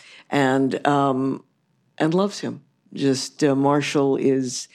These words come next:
and I mean, sees his faults, and I see her doing deep breathing to get through some of it. But, uh,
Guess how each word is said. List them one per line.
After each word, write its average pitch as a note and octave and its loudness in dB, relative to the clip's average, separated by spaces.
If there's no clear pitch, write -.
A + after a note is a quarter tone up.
and F#3 0
I G#3+ 2
mean, F3 0
sees A#3 0
his C#3+ -2
faults, G3 0
and A2 0
I B2+ 0
see C3 -4
her C3+ 0
doing A#2+ -4
deep A#2+ -8
breathing D#3+ -2
to C3+ -12
get C3 0
through B2 -2
some B2+ 0
of A2+ -2
it. - -4
But, E3 2
uh, E3 4